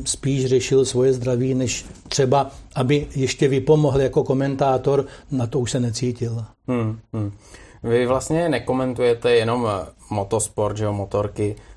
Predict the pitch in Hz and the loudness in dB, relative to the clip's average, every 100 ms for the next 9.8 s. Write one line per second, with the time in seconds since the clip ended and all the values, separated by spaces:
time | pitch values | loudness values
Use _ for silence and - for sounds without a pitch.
0 | - 104 104 110 113 120 113 110 131 - | -12 -6 -2 0 0 0 -2 0 -2 0
1 | 139 135 131 117 113 117 147 - 101 101 | 0 0 0 -2 0 0 -2 -4 -4 -4
2 | - 95 95 143 147 - 175 - - 123 | -2 -4 -2 -4 -4 -6 -12 -8 -6 -6
3 | - 113 117 - 113 107 104 104 107 110 | -4 -4 -2 -2 -2 -2 -2 -2 -2 -4
4 | 110 110 110 107 127 117 98 107 117 123 | -4 -2 0 0 2 2 2 0 0 0
5 | 110 107 110 110 107 107 117 110 120 117 | 2 0 -2 -4 -6 -6 0 2 2 0
6 | 110 117 120 120 113 107 101 107 - 110 | -2 0 0 0 0 0 0 -2 -4 -6
7 | 104 101 101 98 - 110 - _ - - | -4 -6 -4 -6 -6 -12 -12 _ -20 -20
8 | - - - 151 151 202 156 143 180 170 | -20 -20 -6 -2 0 2 0 2 2 2
9 | 160 180 185 175 123 143 151 | 2 2 2 2 -2 -6 -4